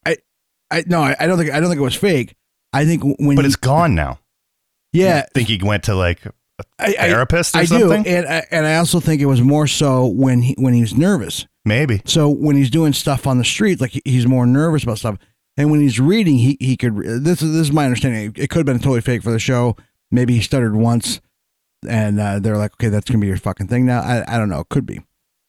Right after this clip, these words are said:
Speaker 1: Uh, but yeah, no, he took some vocal lessons, whatever, and then he got hired as the announcer on, was it, was Jay
Speaker 2: Jay
Speaker 1: Leno?
Speaker 2: Leno.
Speaker 1: Was it the Tonight
Speaker 2: Tonight
Speaker 1: Show?
Speaker 2: Show.
Speaker 1: Yeah, yeah.
Speaker 2: I, I wonder if he'd had to do that to get the job.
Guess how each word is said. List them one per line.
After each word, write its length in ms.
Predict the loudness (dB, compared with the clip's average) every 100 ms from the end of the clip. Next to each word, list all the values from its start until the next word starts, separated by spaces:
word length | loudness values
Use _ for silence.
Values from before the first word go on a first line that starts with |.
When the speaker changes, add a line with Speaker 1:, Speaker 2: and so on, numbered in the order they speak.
| _
Speaker 1:
Uh, 420 | -2 -2 -2 -6 -10 _ _ _ _ -6
but 180 | -4 -2
yeah, 240 | 0 -2 0
no, 120 | 0
he 120 | 0
took 200 | -2 -2
some 180 | 0 -2
vocal 400 | -2 -2 0 0
lessons, 380 | 0 0 0 0
whatever, 260 | 0 0 0
and 140 | 2
then 80 | 2
he 60 | 0
got 160 | -2
hired 320 | -2 0 0 0
as 100 | 0
the 80 |
announcer 520 | 0 0 0 -2 -2 0
on, 520 | 0 0 -2 -6 -8
was 200 | -6 -6
it, 100 | -6 _
was 140 | -6 0
Jay 80 | 2
Speaker 2:
Jay 60 | 2
Speaker 1:
Leno? 80 | 4
Speaker 2:
Leno. 240 | 2 2
Speaker 1:
Was 140 | 0 -2
it 80 |
the 60 | -4
Tonight 280 | -4 -4 0
Speaker 2:
Tonight 220 | 2 2
Speaker 1:
Show? 280 | 2 0 0
Speaker 2:
Show. 0 |
Speaker 1:
Yeah, 160 | -2 -4
yeah. 80 | -6 -12 -4
Speaker 2:
I, 120 | 0
I 100 | 2 2
wonder 240 | 2 0
if 120 | 0
he'd 180 | -2 -2
had 300 | 0 0 0
to 80 | -2
do 140 | -2
that 200 | 0 -2
to 80 | -4
get 220 | -6 -6 -6
the 60 |
job. 440 | -8 -4 -4 -4